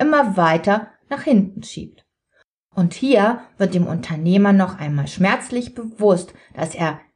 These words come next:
kein reines Personalproblem mehr zu lösen hat. Aus der Personallücke ist jetzt eine dicke Profitlücke geworden,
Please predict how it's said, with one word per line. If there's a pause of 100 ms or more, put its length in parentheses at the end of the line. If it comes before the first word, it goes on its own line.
kein
reines
Personalproblem
mehr
zu
lösen
hat. (1160)
Aus
der
Personallücke (360)
ist
jetzt
eine
dicke
Profitlücke
geworden,